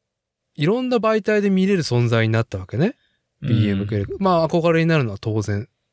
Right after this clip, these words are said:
Speaker 2: うん。
Speaker 1: であると。で、やっぱ、敏夫くんと大地くんはやっぱ、あのー、そういう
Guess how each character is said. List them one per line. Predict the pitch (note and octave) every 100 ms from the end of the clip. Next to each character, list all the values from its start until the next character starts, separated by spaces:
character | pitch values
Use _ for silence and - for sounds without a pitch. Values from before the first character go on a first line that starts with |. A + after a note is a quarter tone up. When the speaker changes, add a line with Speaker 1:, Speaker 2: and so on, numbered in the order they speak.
| _
Speaker 2:
う | C3+
ん。 | G#2+ F#2+ G#2+ - -
Speaker 1:
で | G#2+ G2+
あ | G2+
る | G2
と。 | B2+ - - - - - -
で、 | A3 B3
や | A#3
っ |
ぱ、 | - - - - - _ -
敏 | - A#3+ - C#4
夫 | D4+
く | - D4+ C#4+
ん | C#4+
と | _ C#4+
大 | A#3 C4 C4 G#3
地 | -
く | - D#3+
ん | C#3+
は | C3+
や | C#3
っ | - -
ぱ、 | D#3+ D3+ B2 A2+ G#2+ _ _ _ _ _ _ _ _ _ _ _ -
あ | C#3+ D#3
の | D3+
ー、 | C#3+ C#3+ C#3 C#3 C#3 C3+ C#3+ -
そ | - - C#4+
う | D#4
い | D4+ D4+ D4 C#4+ C#4
う | C#4